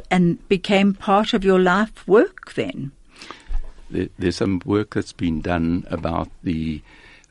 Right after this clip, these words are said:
Speaker 2: uh, what is called the injured healer, and how these healers are often the people that are more empathetic to the healing process that their clients need,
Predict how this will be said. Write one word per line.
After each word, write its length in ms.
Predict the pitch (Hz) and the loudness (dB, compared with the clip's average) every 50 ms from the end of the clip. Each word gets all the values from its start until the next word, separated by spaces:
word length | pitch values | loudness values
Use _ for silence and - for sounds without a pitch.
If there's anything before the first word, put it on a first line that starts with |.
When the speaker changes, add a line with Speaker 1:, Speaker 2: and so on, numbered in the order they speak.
| _ _ _ _ _ _ _ _ _ - - | _ _ _ _ _ _ _ _ _ -12 -8
Speaker 2:
uh, 140 | - - 87 | -4 -4 -2
what 200 | 80 90 90 90 | -2 -2 -4 -4
is 140 | 87 87 - | -4 -6 -6
called 380 | - - 110 98 92 90 80 | -2 0 0 2 2 0 -2
the 140 | 85 - - 95 | -2 -2 0 0
injured 320 | 90 85 78 90 85 80 | 0 0 -2 -2 -4 -6
healer, 640 | 80 73 - - 127 104 87 82 78 73 73 80 - _ _ - - - - - - _ _ _ | -6 -14 -12 -8 -2 -2 0 0 -2 -4 -6 -8 -12 _ _ -20 -20 -20 -20 -20 -20 _ _ _
and 240 | 82 82 87 87 82 | -6 -4 -2 -4 -4
how 260 | - 104 92 87 90 | -4 -4 -4 -2 -4
these 320 | 85 82 90 92 98 98 - | -2 -2 -2 -2 -2 -4 -6
healers 420 | - 101 92 90 85 82 82 80 | -4 -2 -2 0 0 -2 -2 -2
are 160 | 82 82 85 _ _ | -4 -4 -6 _ _
often 600 | 104 104 101 - - 107 98 98 95 101 104 - - - _ _ - | -4 -4 -4 -4 -4 -2 -2 0 -2 -4 -6 -8 -12 -20 _ _ -8
the 80 | 101 | -8
people 580 | - - - 90 80 - - 90 85 80 82 - - _ - - - - - | -8 -4 -6 -6 -6 -4 -4 -4 -4 -4 -4 -8 -14 _ -20 -20 -20 -20 -4
that 200 | - 95 90 90 - - - - - - - | -2 -2 -2 -2 -6 -14 -14 -14 -14 -12 -10
are 240 | 104 87 82 85 82 | -8 -6 -4 -4 -4
more 420 | 82 80 82 95 95 98 101 101 - | -6 -4 -4 -2 -2 0 -2 -2 -4
empathetic 760 | - 110 95 92 - 113 98 - - 80 - - 90 85 _ - _ _ _ _ _ _ _ | -4 -4 -4 -4 -4 -6 -6 -6 -6 -8 -6 -8 -10 -12 _ -16 _ _ _ _ _ _ _
to 180 | _ - - 87 | _ -6 -6 -6
the 440 | 76 80 85 85 82 80 80 80 - _ _ _ _ _ _ - - | -4 -2 -4 -2 -2 -2 -4 -6 -10 _ _ _ _ _ _ -20 -20
healing 520 | - - - 87 85 87 85 87 87 90 | -12 -6 -4 -2 -2 -2 -2 0 -2 -2
process 680 | 82 - - - 85 82 80 - - - 80 - - - | -4 -4 -2 -2 -2 -2 -2 -4 -6 -6 -6 -6 -10 -10
that 200 | - 76 - _ _ | -10 -10 -10 _ _
their 100 | - - | -8 -8
clients 480 | - - - 82 78 80 73 - - | -6 -6 -6 -4 -4 -6 -8 -6 -4
need, 300 | 85 80 71 69 65 - | -4 -2 -2 -4 -6 -10